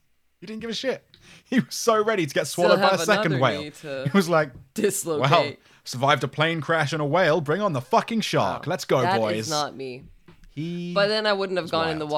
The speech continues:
Speaker 2: water in the first <laughs> place.
Speaker 1: <laughs> Like
Speaker 2: I don't even wanna go in the harbor here. I wouldn't even <laughs> bathe in fucking Ama. So yeah,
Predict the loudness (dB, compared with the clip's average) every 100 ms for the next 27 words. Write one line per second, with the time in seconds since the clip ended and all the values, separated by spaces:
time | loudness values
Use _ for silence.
0 | -2 -4 -8 -10 -12 -14 -12 -10 -8 -8
1 | -10 -6 -6 -6 -8 -10 -10 -2 2 2
2 | 0 -2 -2 -2 -2 -2 -2 0 0 0
3 | 0 -4 -6 -4 -4 -6 -8 -10 -10 -4
4 | -4 -6 -20 -8 -8 -8 -12 -14 -14 -20
5 | -12 -6 -6 -6 -14 -8 -6 -6 -10 -14
6 | _ _ -20 -10 -6 -4 -6